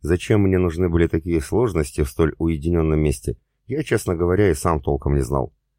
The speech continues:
Но что-то мне настойчиво подсказывало, поступать следовало именно таким образом. Вот и пришлось уступить своей паранойи, нежели от нее же постоянно ощущать дискомфорт.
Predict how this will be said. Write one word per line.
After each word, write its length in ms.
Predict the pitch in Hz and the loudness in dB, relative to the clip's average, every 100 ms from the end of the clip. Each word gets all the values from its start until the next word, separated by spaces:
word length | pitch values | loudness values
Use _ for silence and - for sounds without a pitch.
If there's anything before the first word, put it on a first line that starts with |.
| _ - | _ -2
Но 160 | 80 | 0
что-то 380 | 76 - 113 107 | 0 -2 -2 0
мне 120 | 95 | 2
настойчиво 540 | 87 - 101 95 92 85 | 0 0 -2 0 0 0
подсказывало, 720 | 87 - 92 76 64 57 - _ _ - | -2 0 0 2 0 -2 -8 _ _ -6
поступать 520 | 80 - 82 110 110 | -4 -4 0 0 0
следовало 540 | - 110 101 104 104 - | 0 0 2 2 2 0
именно 380 | 95 95 110 107 | -2 0 2 0
таким 300 | 87 80 90 | -2 0 0
образом. 480 | 85 65 62 60 52 _ _ _ _ _ _ | 2 0 -2 -4 -8 _ _ _ _ _ _
Вот 280 | 80 101 92 | 2 2 4
и 20 | |
пришлось 420 | 82 85 143 117 | 0 -2 -4 -4
уступить 460 | 95 - 90 113 - | -6 -6 -2 -4 -4
своей 340 | - 85 85 90 | -4 0 2 2
паранойи, 560 | 92 98 92 64 60 - _ _ | 0 0 0 -2 -4 -12 _ _
нежели 460 | 80 90 76 78 78 | 2 4 4 2 2
от 220 | 73 78 | -2 -2
нее 280 | 71 82 107 | 2 2 2
же 140 | 87 | 0
постоянно 640 | - - 76 76 95 90 | -2 -2 -2 0 2 0
ощущать 420 | 76 76 - 80 | -2 -4 -2 -2
дискомфорт. 540 | 73 - 80 76 64 | -2 -6 -6 -6 -8